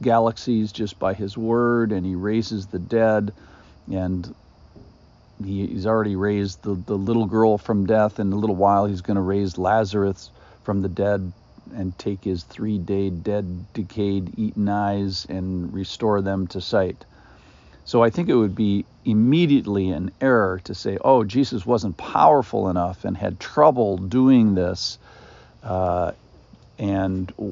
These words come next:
why did he have this double clutch on the,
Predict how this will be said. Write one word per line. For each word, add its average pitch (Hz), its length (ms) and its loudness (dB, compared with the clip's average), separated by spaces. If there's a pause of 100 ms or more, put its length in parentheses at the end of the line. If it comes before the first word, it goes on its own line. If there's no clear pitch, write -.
(380)
why 123 340 6
did 110 180 2
he 104 200 2
have 101 200 4
this 95 160 -4
double 110 320 2
clutch - 680 -2
on 98 360 -2
the, 95 300 0